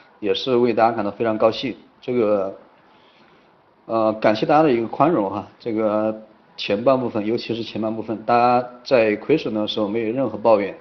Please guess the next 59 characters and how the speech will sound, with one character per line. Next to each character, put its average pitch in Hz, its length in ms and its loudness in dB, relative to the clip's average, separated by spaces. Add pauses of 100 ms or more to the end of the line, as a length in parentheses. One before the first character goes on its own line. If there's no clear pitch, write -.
(120)
也 101 140 -4
在 120 160 0
群 107 240 -6
里 104 60 -2
面 104 280 -4
这 107 140 -6
个 98 160 -2
多， 113 340 -2 (760)
呃， 101 480 -2 (680)
比 117 100 -6
较 135 160 6
支 175 200 -4
持 - 160 -6
我， 101 340 -2
这 - 140 -16
个 110 100 0
前 107 200 -6
半 117 160 0
部 113 120 -6
分 117 140 -4
比 110 60 -4
较 104 120 0
支 127 140 -8
持 123 120 -6
我， 98 100 0
特 117 120 -4
别 113 100 0
是 107 80 -6
状 110 180 -6
态 110 80 -2
不 113 80 -6
好 95 160 -10
的 98 80 -10
时 - 160 -8
候， 95 80 -6
非 - 140 -4
常 120 140 -4
感 98 200 -6
谢。 - 260 -12
那 127 140 -2
么 123 180 0
对 139 180 0
于 123 240 0 (600)
下 202 320 -2
个 120 80 4
月， 104 200 0 (120)
下 180 220 -2
个 127 120 0
月 113 80 2
的 110 100 0
这 107 140 -2
样 113 100 0
一 107 40 -2
个 110 80 -6
行 104 260 -12
情 104 180 -12
啊， 98 80 -12
因 127 120 -8
为 127 280 -2